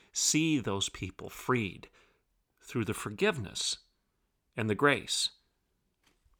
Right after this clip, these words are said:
of Christ. So, as we look at the situation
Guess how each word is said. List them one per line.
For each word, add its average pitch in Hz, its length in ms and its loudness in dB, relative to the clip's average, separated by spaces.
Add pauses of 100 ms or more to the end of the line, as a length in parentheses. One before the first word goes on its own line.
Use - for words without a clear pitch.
(220)
of 117 160 -2
Christ. - 480 0 (2500)
So, 160 280 8 (1040)
as 135 180 10
we 143 140 4
look 190 240 2
at 175 80 -4
the 151 80 0
situation 123 840 0